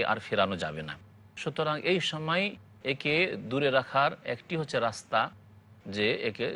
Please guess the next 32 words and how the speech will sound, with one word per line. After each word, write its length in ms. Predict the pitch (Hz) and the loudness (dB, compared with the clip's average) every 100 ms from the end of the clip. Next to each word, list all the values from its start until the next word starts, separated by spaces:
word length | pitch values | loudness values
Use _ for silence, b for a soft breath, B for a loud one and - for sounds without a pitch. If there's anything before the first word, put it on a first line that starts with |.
| 107 | -4
জেলে 260 | 110 101 101 139 - - - | -2 2 2 2 -6 -20 -2
বন্ধ 180 | 101 113 107 | 0 2 0
করে 140 | - 90 | -2 -4
দেওয়া 160 | 80 82 | -4 -6
হোক। 100 | 82 - - - - | -6 -10 -20 -14 -4
আর 80 | 165 143 | -2 2
জেলে 160 | 147 139 | 2 2
বন্ধ 140 | 127 123 | 0 0
হয়ে 120 | 107 110 | 0 0
গেলে 120 | 107 | 0
আর 60 | 101 - | 0 -2
কোনো 120 | 107 95 | -4 0
যোগাযোগ 260 | 101 101 101 | 0 0 -2
থাকবে 220 | 98 95 95 | -6 -4 -4
না, 60 | 92 | -4
সম্পর্ক 280 | 95 92 104 - | -6 -6 -6 -4
থাকবে 220 | 98 98 123 | -2 -2 -2
না, 40 | 107 - - - 135 | -2 -6 -18 -6 -4
আর 80 | 123 123 | -2 -2
ধীরে 180 | 156 120 | 0 0
ধীরে 180 | 101 95 101 | 0 -2 -2
সে 120 | - 92 - - - - | -2 -4 -6 -14 -20 -8
ভুলে 180 | 95 123 110 | -2 0 4
যাবে, 220 | 110 110 87 - - - | 2 2 0 -4 -20 -4
আর 80 | 110 113 | -2 0
এই 80 | 117 - | -2 -2
প্রেমের 300 | 113 110 107 | -6 -4 -2
কথা 220 | 98 95 90 92 | -2 -2 -2 -2
ধীরে 160 | 101 98 87 | -4 -4 -4
ধীরে 160 | 95 92 | -6 -4
তার 100 | 98 98 | -2 -2
অন্তর 200 | 101 | -4